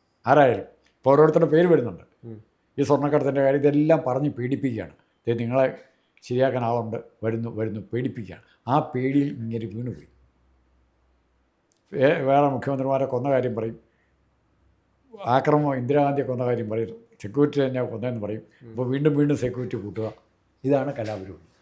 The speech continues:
Speaker 2: ഉം.
Speaker 1: ഇനി ഇതിൽ എന്തെങ്കിലും ചോദ്യങ്ങളുണ്ടോ ഈ വിഷയത്തിൽ? ഇല്ലെങ്കിൽ പൊതു-,
Speaker 2: ഇതില്
Speaker 1: പൊതു രാഷ്ട്രീയം പറയാം.
Speaker 2: ഇതില് എന്താണ്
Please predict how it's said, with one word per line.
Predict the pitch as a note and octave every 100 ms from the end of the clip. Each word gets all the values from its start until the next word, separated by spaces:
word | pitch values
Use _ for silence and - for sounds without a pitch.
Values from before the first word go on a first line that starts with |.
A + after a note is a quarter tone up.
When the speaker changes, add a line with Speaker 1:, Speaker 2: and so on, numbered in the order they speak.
| _ -
Speaker 2:
ഉം. | A2 F#2+ _ _ _ _ _ _ _ _ _ _ _ _ _ _ _ _ -
Speaker 1:
ഇനി | C#3 - -
ഇതിൽ | C3+ C#3+ D#3+ C3
എന്തെങ്കിലും | D3 D3 D3+ - -
ചോദ്യങ്ങളുണ്ടോ | - C#3 C#3+ C3+ A#2+ G#2+
ഈ | B2
വിഷയത്തിൽ? | B2 A2 G#2+ - _ _ _ _ _ _ _
ഇല്ലെങ്കിൽ | A#2 C3 F4+ - _ -
പൊതു-, | B2 D3
Speaker 2:
ഇതില് | F#3 F#3+
Speaker 1:
പൊതു | D#3+
രാഷ്ട്രീയം | D#3 D3 D3+ A#2+
പറയാം. | F2+ D#2 _ _ _ -
Speaker 2:
ഇതില് | C3 C#3 F3 F#3 D#3+
എന്താണ് | D3+ D3 D3